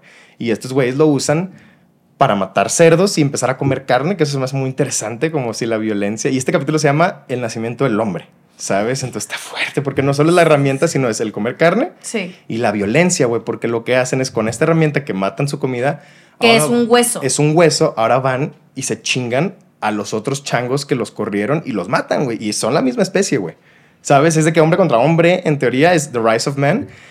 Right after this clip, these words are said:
Speaker 1: Y en, después de esa escena, güey, esa celebración, güey, porque la película se llama Odisea en el espacio. Tienes treinta minutos viendo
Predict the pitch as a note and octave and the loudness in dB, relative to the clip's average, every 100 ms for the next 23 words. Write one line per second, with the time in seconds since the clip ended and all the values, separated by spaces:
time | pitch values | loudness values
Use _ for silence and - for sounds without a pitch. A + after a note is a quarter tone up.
0 | - _ _ E3+ D#3+ D#3 D#3 D#3 D3+ - | -20 _ _ 2 4 6 6 4 4 4
1 | F3 F3+ A#3 B3 - G3 F3+ D#3+ C#3+ C#3 | 4 6 4 4 4 4 6 6 4 2
2 | D#3+ F3 D#3+ D#3 F3 D#3 B2 A2 A2+ - | 2 4 4 4 4 2 2 -2 -4 -6
3 | - - - B2 B2 E3+ D#3+ E3 C#3+ C3+ | -6 -6 -8 -8 -6 -2 2 2 2 0
4 | C#3+ C#3+ - G#2+ - - A#2+ C3+ C#3 D#3 | 0 -2 0 -2 -2 -8 -4 -2 0 0
5 | F3+ A#3 G3+ F3 F#3 D#3+ D#3 D3+ F3 F3 | 2 4 4 2 2 4 4 4 2 0